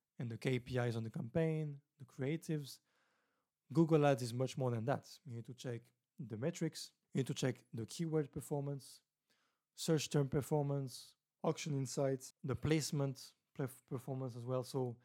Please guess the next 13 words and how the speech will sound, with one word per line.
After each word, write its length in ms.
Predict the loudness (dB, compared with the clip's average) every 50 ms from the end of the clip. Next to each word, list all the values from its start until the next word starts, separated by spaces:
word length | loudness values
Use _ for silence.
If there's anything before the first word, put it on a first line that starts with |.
| _ _ _ _ _ _ _ -2
there's 180 | -2 0 0
much 260 | 2 0 0 0 0 -2
more 140 | -2 -2 -2
to 140 | -2 -4 -4
do 400 | -2 0 2 2 2 2 -2 -6 -10 _ _ _ _ _ _ _ _ _ -10
in 100 | -8 -6
terms 200 | -4 -4 -4 -4
of 140 | -6 -6 -4
reviewing 640 | -4 -4 -4 -2 -2 -2 0 0 0 0 0 -2 -6 -6
and 140 | -6 -4 -2
managing 400 | 0 0 0 0 0 -4 -6 -6
the 100 | -6 -6
face-, 260 | -6 -4 -4 -4 -6